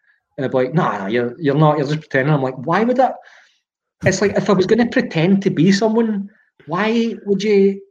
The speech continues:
do you know what I mean? You hear about folk going, "Oh, like, I'm Will Smith's cousin,"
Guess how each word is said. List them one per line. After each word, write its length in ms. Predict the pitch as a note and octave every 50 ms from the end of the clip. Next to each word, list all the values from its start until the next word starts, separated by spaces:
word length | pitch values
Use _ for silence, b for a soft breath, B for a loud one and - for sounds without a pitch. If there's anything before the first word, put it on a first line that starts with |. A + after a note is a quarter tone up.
| _ _
do 60 | - G3+
you 200 | F#3+ G3 G#3 A3
know 60 | G3
what 40 | F#3+
I 20 |
mean? 120 | A3 A3
You 140 | A3 G#3+ G3
hear 160 | F#3 G#3 G3
about 180 | G3+ G3 G3+ G3
folk 240 | - F#3+ F#3 F#3 E3+
going, 380 | E3+ E3 D#3+ D#3 D3+ D3 D3+ b b b b b b b _ _ _
"Oh, 140 | D#3 D3+ D3
like, 180 | D3 C#3+ C#3+ D#3
I'm 300 | C#3+ C#3 C#3 C3+ C3 C3
Will 180 | C#3 C#3+ C#3+
Smith's 320 | C#3 - - D#3 D3+ D#3 -
cousin," 500 | - F3+ E3 D#3 E3 E3+ E3 E3 D#3+